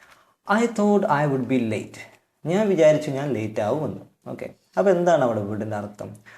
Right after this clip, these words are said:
വുഡ് നമ്മൾ ഉപയോഗിക്കുന്നത് കഴിഞ്ഞ കാലഘട്ടത്തിലുള്ള, കഴിഞ്ഞ കാലഘട്ടത്തിലുള്ള ഒരു കാര്യത്തെക്കുറിച്ചാണ് നമ്മൾ പറയുന്നത്.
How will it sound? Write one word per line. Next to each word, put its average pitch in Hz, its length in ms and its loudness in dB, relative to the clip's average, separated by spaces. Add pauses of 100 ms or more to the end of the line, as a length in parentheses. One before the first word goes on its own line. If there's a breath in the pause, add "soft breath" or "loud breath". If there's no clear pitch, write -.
(260 loud breath)
വുഡ് 214 140 0
നമ്മൾ 214 220 2 (160)
ഉപയോഗിക്കുന്നത് 131 720 -2 (1000)
കഴിഞ്ഞ 208 560 4 (120)
കാലഘട്ടത്തിലുള്ള, 123 920 2 (1200)
കഴിഞ്ഞ 170 360 2
കാലഘട്ടത്തിലുള്ള 156 760 2
ഒരു 202 160 -2
കാര്യത്തെക്കുറിച്ചാണ് 131 640 0
നമ്മൾ 185 160 0
പറയുന്നത്. 107 500 0